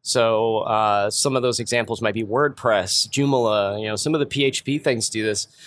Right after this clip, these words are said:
where, you know, you have this, uh, hierarchy of, um, H T M L files in those instances, or P H P files. In our case, would be C S H T M L files. We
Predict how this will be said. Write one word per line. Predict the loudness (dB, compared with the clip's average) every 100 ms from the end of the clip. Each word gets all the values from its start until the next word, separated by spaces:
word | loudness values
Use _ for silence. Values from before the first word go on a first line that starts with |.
| -10
where, | -2 0 2 2 0
you | 0 0
know, | 0
you | 2
have | 2 0 2
this, | 0 0 0 2
uh, | 2
hierarchy | 2 2 4 2 0 -2 0
of, | -2 -4 -8 0
um, | 2 2 0 -4 -10
H | -6 -4 0
T | 0
M | 2
L | 2 0
files | 0 2 2 2 0
in | 0
those | 0 0 -4
instances, | -6 -6 -4 -4 -4 -6 -8
or |
P | -4 -2
H | -2 -4
P |
files. | -2 2 2 0 -4 -18 0
In | 4
our | 4
case, | 4 0
would | 0
be | 0 0 0
C | -2 2
S | 2 2 0 -2
H | -4 -4
T | 0
M | 2
L | 2
files. | 4 4 4 2 0 -6 -14 _ _ -6
We | 0 2 2 0